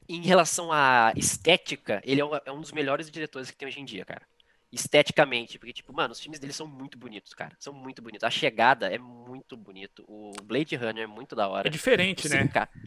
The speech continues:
Speaker 1: é,
Speaker 2: São
Speaker 1: o
Speaker 2: todos são
Speaker 1: Sicário tem
Speaker 2: filmes
Speaker 1: o
Speaker 2: que você olha e
Speaker 1: todos
Speaker 2: você
Speaker 1: eles
Speaker 2: fala
Speaker 1: são
Speaker 2: assim,
Speaker 1: diferentes.
Speaker 2: "Nossa, que filme diferente que eu tô assistindo
Speaker 1: Só que
Speaker 2: aqui."
Speaker 1: eu acho que ele,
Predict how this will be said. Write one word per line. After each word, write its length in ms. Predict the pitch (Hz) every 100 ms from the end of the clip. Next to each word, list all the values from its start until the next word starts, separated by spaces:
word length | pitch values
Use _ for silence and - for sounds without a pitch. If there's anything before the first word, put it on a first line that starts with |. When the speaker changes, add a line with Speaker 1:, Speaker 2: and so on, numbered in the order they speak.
| - _ -
Speaker 1:
é, 180 | 113
Speaker 2:
São 140 | 101 156
Speaker 1:
o 40 |
Speaker 2:
todos 280 | - 208 190
são 100 | 143
Speaker 1:
Sicário 240 | 135 156
tem 100 | 147 143
Speaker 2:
filmes 320 | 147 - -
Speaker 1:
o 60 | -
Speaker 2:
que 60 |
você 180 | - 151
olha 80 | 131
e 40 | 151
Speaker 1:
todos 120 | 160
Speaker 2:
você 60 | 170
Speaker 1:
eles 100 | 165
Speaker 2:
fala 0 |
Speaker 1:
são 80 |
Speaker 2:
assim, 80 | 160
Speaker 1:
diferentes. 280 | - 170 185
Speaker 2:
"Nossa, 120 | -
que 140 | - -
filme 260 | - 165
diferente 540 | 147 - 170 143 139 -
que 60 |
eu 20 | 139
tô 120 | 139
assistindo 480 | - 143 - 127 123
Speaker 1:
Só 100 | 139
que 60 |
Speaker 2:
aqui." 100 | 139
Speaker 1:
eu 100 | 175
acho 300 | 147 160 -
que 160 | - 151
ele, 240 | 151 156